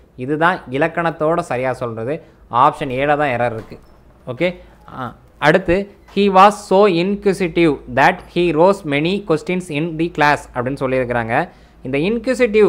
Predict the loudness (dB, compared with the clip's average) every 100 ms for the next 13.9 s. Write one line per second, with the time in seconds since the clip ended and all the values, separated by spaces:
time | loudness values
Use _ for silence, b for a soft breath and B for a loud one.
0 | 2 0 0 -2 -2 -2 -2 -2 -2 -2
1 | -4 -4 -4 -2 -4 -4 -4 -4 0 4
2 | 4 2 0 -2 -4 -8 -4 -4 -2 0
3 | 0 -4 -10 -10 -4 -2 -4 b b b
4 | -4 -4 -2 2 4 4 4 0 0 -2
5 | -2 0 0 0 2 2 0 -4 -2 -2
6 | -4 -4 -6 -14 _ b b b -10 -6
7 | 0 2 4 4 4 4 2 2 2 2
8 | 6 8 8 6 -2 -2 0 2 4 4
9 | 6 6 4 0 -2 0 -2 0 2 4
10 | 6 6 4 0 0 0 0 0 -2 -2
11 | -2 -2 -2 -2 0 0 -2 b b 2
12 | 4 4 -2 -10 -2 0 4 4 6 6
13 | 6 2 0 0 -2 2 2 2